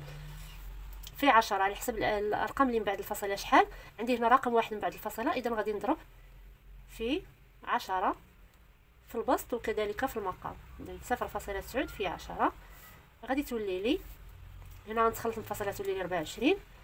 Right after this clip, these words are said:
على تسعة. ومن بعد نخرجوها ونشوفوا شحال غتعطينا. كتعطينا جوج فاصلة سبعة وستين.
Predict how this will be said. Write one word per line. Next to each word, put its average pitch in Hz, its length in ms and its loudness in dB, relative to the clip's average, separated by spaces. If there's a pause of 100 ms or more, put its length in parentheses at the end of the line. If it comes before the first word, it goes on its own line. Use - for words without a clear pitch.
(340)
على 190 340 2 (220)
تسعة. 247 260 -4 (960)
ومن 311 160 0
بعد 370 180 4
نخرجوها 214 680 2 (180)
ونشوفوا 285 380 -2
شحال 226 200 4
غتعطينا. 170 420 -2 (4000)
كتعطينا 208 580 2 (340)
جوج 247 400 2 (1400)
فاصلة 254 520 6 (440)
سبعة 208 180 8
وستين. 180 480 -2